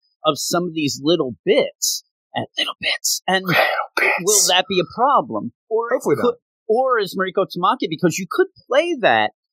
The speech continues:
Speaker 1: in a way that you do lay down some crumbs, but then you kinda get people, and then when it all ends, "Oh my God, he did mention that at that point."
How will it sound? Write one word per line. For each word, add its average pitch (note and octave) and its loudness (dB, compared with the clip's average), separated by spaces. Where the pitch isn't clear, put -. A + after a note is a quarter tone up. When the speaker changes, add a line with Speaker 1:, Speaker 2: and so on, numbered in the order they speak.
Speaker 1:
in B3+ 2
a B3 2
way G3 2
that D#3 -4
you C#3 -6
do D4 -6
lay A3+ 0
down G3 0
some D3 -2
crumbs, G#3+ 0
but - -6
then F#3 2
you F#3 0
kinda E3 2
get D#3+ 0
people, C#3+ -6
and E3 4
then E3+ 2
when B2+ 0
it A#2+ -2
all C3+ 2
ends, - 0
"Oh B3+ 0
my G3+ 0
God, A3 0
he C#3+ -10
did D#4 -2
mention B2 0
that G#2+ -6
at - -14
that A#2+ -2
point." G#3+ -4